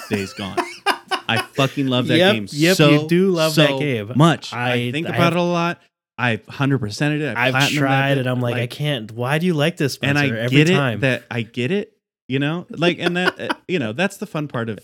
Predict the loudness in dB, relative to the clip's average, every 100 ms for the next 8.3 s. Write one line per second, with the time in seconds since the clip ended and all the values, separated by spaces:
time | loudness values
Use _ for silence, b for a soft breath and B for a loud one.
0 | -18 -12 -10 -8 -10 -12 -12 -14 -12 -12
1 | -8 -6 -4 -6 -6 -6 -6 -6 -14 -10
2 | -8 -8 -10 -12 _ _ -2 0 2 2
3 | -2 -10 -8 -8 -8 -8 -10 -8 -8 -8
4 | -8 -8 -8 -10 -12 -16 -18 _ _ _
5 | _ _ _ _ _ _ -16 -14 -16 -16
6 | -20 -20 -12 -4 -4 -6 -8 -8 -8 -12
7 | -12 -10 -10 -10 -6 -4 -4 -6 -12 _
8 | -10 -6 -6